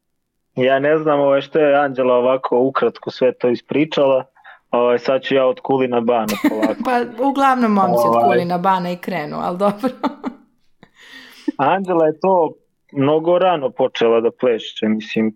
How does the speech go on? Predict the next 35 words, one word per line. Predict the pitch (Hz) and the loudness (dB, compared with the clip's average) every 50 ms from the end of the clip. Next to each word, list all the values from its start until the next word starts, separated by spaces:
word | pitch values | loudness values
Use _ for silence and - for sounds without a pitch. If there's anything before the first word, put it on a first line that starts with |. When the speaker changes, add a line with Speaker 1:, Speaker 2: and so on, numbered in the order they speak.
| _ - | _ -10
Speaker 1:
početkom | 107 - - 123 127 - - - 120 117 | -8 -2 -2 -2 -2 -2 -4 -6 -6 -4
srednje. | - - 127 127 123 107 107 113 110 | -4 -2 0 0 0 0 0 0 2
Ja | 113 117 120 120 117 120 120 120 120 120 120 120 120 | 4 4 4 4 4 2 2 2 4 4 2 2 0
nisam | 123 123 120 - - 127 131 | -2 -6 -4 -4 -4 -2 0
imao | 131 127 123 120 | 0 0 0 -2
pojma | - - 135 135 135 131 120 | 0 0 0 2 2 2 0
šta | - - 131 127 | 0 0 0 0
je | 120 117 | 0 0
ples | - 131 135 131 123 117 110 | 0 0 2 2 2 0 -4
do | 117 107 - | -10 -12 -6
prve | - 127 127 123 120 | -2 0 2 2 2
godine | 117 123 127 120 113 117 113 110 - | 2 0 0 0 0 0 -2 -2 -2
fakulteta. | - 117 - - 117 110 - - 139 147 143 - - 127 - _ _ _ - - _ _ _ - 233 | -2 -6 -6 -6 -10 -6 -2 0 0 0 0 0 -2 -2 -4 _ _ _ -20 -20 _ _ _ -2 0
Speaker 2:
Mhm. | 240 226 | 2 2
Speaker 1:
Ovaj, | 113 113 117 120 - - | 4 4 2 2 0 0
pošto | - 113 - - - 123 123 | -4 -6 -4 -2 0 2 2
generalno | 123 120 127 135 131 131 123 127 131 131 131 131 | 2 2 0 2 2 2 2 2 2 2 2 2
i | 139 147 151 | 2 2 2
ja | 156 143 143 | 4 4 2
isto | 160 175 165 - - 147 | 2 0 -2 -4 -4 -2
dolazim | 131 127 147 139 135 131 123 123 123 | 0 0 0 0 0 -2 -2 0 0
iz | 127 123 120 | 0 0 2
male | 131 135 131 120 120 117 | 0 0 2 0 0 -2
sredine | - - 131 123 117 139 147 147 143 131 127 123 123 | -2 -4 -4 -2 0 0 0 2 2 2 2 2 0
i | 120 | -2
duplo | - 139 135 - - 127 120 | -4 -6 -6 -4 -2 -2 -2
manje, | 123 139 139 127 120 120 117 123 143 151 - - _ | 0 0 -2 -2 0 0 0 2 2 0 -2 -4 _
gdje | - 123 | 0 2
je | 127 | 2
osam | 127 123 - - 120 | 2 2 0 -4 -6
hiljada | - - 135 127 120 120 117 117 113 | -4 -2 -2 0 0 0 0 0 -2
stanovnika, | - _ - 123 120 120 123 127 131 143 139 - - 123 | -2 _ -2 0 2 2 2 2 2 0 0 0 0 0
imaš | 123 131 131 127 120 117 - - | 0 2 2 0 0 0 -2 -2
izbor | 135 139 139 127 123 127 - _ _ _ _ _ _ _ _ _ _ _ | 0 0 0 2 0 -2 -2 _ _ _ _ _ _ _ _ _ _ _
košarke, | - - 139 139 - - 139 131 127 127 - - - 127 127 127 123 | -4 -2 -2 -2 0 0 0 0 0 -2 -4 -2 0 2 4 4 2